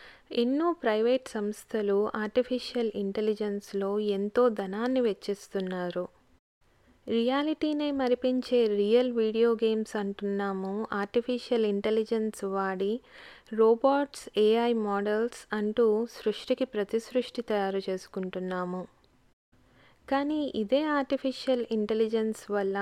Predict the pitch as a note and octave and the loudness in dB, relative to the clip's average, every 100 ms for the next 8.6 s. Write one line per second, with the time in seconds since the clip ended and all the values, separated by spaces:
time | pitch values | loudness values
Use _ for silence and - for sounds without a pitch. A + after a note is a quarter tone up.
0 | G#3 A3+ G#3+ G#3 - A#3+ G#3 G3 G#3 A#3 | -2 -2 -2 -2 -2 -2 0 0 2 2
1 | A#3 A#3+ A#3 A3 G3 G3+ G#3 A3 G#3 G3 | 0 0 -2 0 -2 0 0 0 0 0
2 | F#3+ G#3 - - G#3+ G#3 G3 G3 A3 - | 0 0 -4 -4 -2 0 0 -2 -4 -8
3 | - - - - G#3+ A3 C#4 D4 C#4+ C4 | -20 -20 -6 -2 0 4 2 2 2 2
4 | G#3+ - - G#3 G#3 - G3+ F#3+ - F#3+ | 0 -4 -4 -2 -2 -6 -8 -6 -4 -2
5 | F#3 F#3 F3+ F#3 - _ _ _ _ _ | -2 0 -2 -4 -10 _ _ _ _ _
6 | _ _ _ _ _ _ _ _ _ _ | _ _ _ _ _ _ _ _ _ _
7 | - B3 A#3+ D4+ - D4 D4+ - A#3 A#3 | 0 0 0 -2 0 0 0 -2 -2 0
8 | C#4 C#4 C4+ - C4 B3+ | 0 0 -2 0 0 0